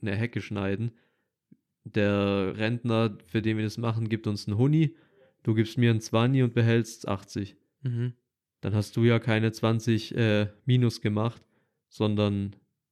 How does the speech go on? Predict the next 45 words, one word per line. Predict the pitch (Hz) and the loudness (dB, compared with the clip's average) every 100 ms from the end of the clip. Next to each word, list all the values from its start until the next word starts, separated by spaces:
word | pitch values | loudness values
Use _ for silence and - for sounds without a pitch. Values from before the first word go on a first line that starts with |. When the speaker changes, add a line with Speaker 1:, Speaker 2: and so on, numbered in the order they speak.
| _ | _
Speaker 1:
achtzig | - 101 - 110 - | -6 -6 -4 -10 -2
plus. | 123 110 - - _ - | 0 0 0 -14 _ -10
Speaker 2:
Mhm. | 113 104 117 120 _ - | -6 -6 -8 -10 _ -4
Speaker 1:
Aber | 104 104 | -2 0
der | 101 101 98 98 98 - | 0 2 2 0 -4 -4
Rentner, | 113 127 123 113 | -2 -2 -2 -2
von | 110 | -2
dem | 104 104 | -2 0
wir | 101 | -2
das | 101 | -2
Geld | 104 98 | -2 0
haben, | 117 123 117 | 0 0 -2
hat | - | -4
trotzdem | - 104 104 | -6 -6 -4
hundert | 104 107 107 | -2 -2 0
minus | 131 107 - | 0 -2 -4
gemacht. | 104 101 98 - _ - | -6 -6 -10 -14 _ -12
Speaker 2:
Das | 95 | -6
ist | 110 110 | -4 4
Speaker 1:
So | 127 | 6
musst | 139 120 | 6 4
Speaker 2:
richtig. | 113 | 0
Speaker 1:
du | 104 | -2
das | 98 | 0
sehen. | 101 107 | 0 0
Das | 101 | 2
Speaker 2:
Okay. | - | 2
Speaker 1:
ist | |
ja | 123 113 | 4 4
dann | 117 | 4
Speaker 2:
Ja, | 120 | 4
Speaker 1:
immer | 135 | 4
Speaker 2:
das | 123 | 4
Speaker 1:
noch | 117 | 2
eine | 120 | 2
Speaker 2:
stimmt. | - | 2
Speaker 1:
Unterteilung. | 127 117 110 117 127 107 101 | 2 0 0 2 2 0 -2
Speaker 2:
Ja, | 110 107 | -6 -6
gut, | 101 101 98 - | -6 -10 -10 -12
ja, | - | -12
richtig. | 69 104 - - _ _ _ _ _ _ _ _ _ _ _ | -12 -14 -18 -20 _ _ _ _ _ _ _ _ _ _ _
Ja, | 95 78 | -10 -10
das | - - | -12 -12
war | 80 | -12
dumm. | - - | -12 -8